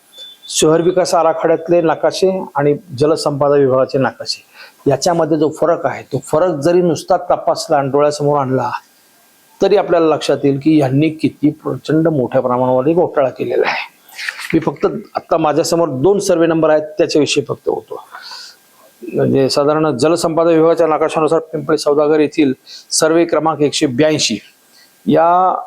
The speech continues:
सर्वेक्ष-, सर्व्हेमधील सुमारे ऐंशी टक्के क्षेत्र हे नदीच्या निळ्या पूररेषे क्षेत्रात येतं. ऐंशी टक्के क्षेत्र असं जुन्या नकाशामध्ये आहे. मात्र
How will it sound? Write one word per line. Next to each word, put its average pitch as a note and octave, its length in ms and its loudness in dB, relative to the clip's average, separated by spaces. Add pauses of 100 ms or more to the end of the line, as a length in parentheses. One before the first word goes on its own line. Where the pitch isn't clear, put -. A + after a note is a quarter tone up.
(160)
सर्वेक्ष-, C#3 920 2
सर्व्हेमधील D3+ 640 0 (400)
सुमारे E3 220 0
ऐंशी F3+ 400 0
टक्के F#3+ 360 0
क्षेत्र F3+ 600 0
हे F3 340 2
नदीच्या D3+ 760 0 (560)
निळ्या D3+ 300 4
पूररेषे D3+ 420 0
क्षेत्रात B2+ 400 0
येतं. G#2+ 220 -6 (600)
ऐंशी E3+ 260 0
टक्के C#3+ 240 -2
क्षेत्र - 320 -8 (920)
असं E3 440 0
जुन्या E3+ 300 2
नकाशामध्ये C3+ 540 -2
आहे. - 240 -6 (640)
मात्र D#3 560 0